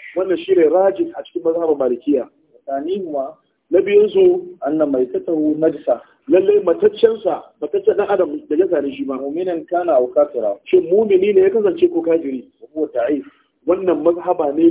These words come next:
Speaker 1: mai rauni.
Speaker 2: ووجه من قال بنجاسة ميتته.
Speaker 1: Wato dalilin, a, wanda ya ce ainihin mataccen shi mai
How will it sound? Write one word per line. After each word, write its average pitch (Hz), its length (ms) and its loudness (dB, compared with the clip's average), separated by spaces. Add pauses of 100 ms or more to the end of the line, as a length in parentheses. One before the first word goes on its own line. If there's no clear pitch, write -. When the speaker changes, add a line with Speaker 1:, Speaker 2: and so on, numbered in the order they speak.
Speaker 1:
mai 143 160 2
rauni. 156 500 2 (1300)
Speaker 2:
ووجه 151 320 0
من 147 280 -4
قال 180 300 -2
بنجاسة 139 600 -6 (120)
ميتته. 120 400 -10 (120)
Speaker 1:
Wato 170 280 2
dalilin, 214 580 -2 (760)
a, 170 60 -8 (220)
wanda 180 280 2
ya 175 80 4
ce - 200 -4
ainihin 170 500 -2
mataccen 180 400 -4
shi - 100 -10
mai 151 140 -4